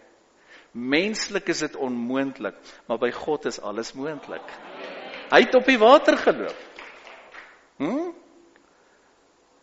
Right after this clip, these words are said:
Terwyl hy sy oë op Jesus gehou het, toe loop hy op die water. As 'n klein seentjie. Kyk, as jy in die kerk groot geword het soos ek, dan sommer 'n klein seentjie, dan beoefen ek dit, dan sê ek, "Here, ek wil ook op die water loop."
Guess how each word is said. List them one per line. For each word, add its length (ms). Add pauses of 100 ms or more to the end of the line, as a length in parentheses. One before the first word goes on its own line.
(340)
Terwyl 380
hy 80
sy 240
oë 160
op 80
Jesus 340
gehou 220
het, 100
toe 140
loop 240
hy 80
op 240
die 80
water. 400 (440)
As 140
'n 80
klein 320
seentjie. 500
Kyk, 220
as 80
jy 40
in 120
die 80
kerk 240
groot 240
geword 320
het 120
soos 200
ek, 300 (680)
dan 80
sommer 240
'n 100
klein 480
seentjie, 400
dan 120
beoefen 420
ek 140
dit, 120
dan 100
sê 180
ek, 80
"Here, 200
ek 100
wil 100
ook 120
op 100
die 100
water 400
loop." 260